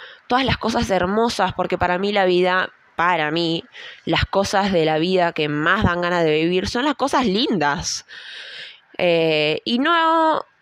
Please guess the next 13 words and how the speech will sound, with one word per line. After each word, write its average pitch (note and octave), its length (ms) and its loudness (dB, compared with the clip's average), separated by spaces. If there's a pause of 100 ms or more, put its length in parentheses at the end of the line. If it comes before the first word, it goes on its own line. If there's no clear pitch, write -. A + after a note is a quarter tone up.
(160)
o C#4 160 2
sí, G#3+ 420 -2
quizás, G#3 640 4
o G#3+ 80 0
sea, G#3 400 2 (160)
quizás B4 340 2
en C4 140 0
un D#4 100 0
sentido B3+ 400 0
súper C#4 320 0
superficial, F3 800 2 (1080)
o G3 140 2
no, G#3 380 2